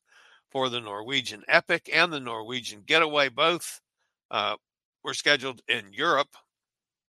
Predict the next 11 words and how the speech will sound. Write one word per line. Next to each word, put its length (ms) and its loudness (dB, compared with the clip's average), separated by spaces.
later 300 6
in 180 -4
twenty 300 -8
twenty-four. 640 -4
Norwegian 640 0
Epic 520 4
is 180 -6
also 380 0
being 320 -6
ro-, 220 -6
relocated 800 0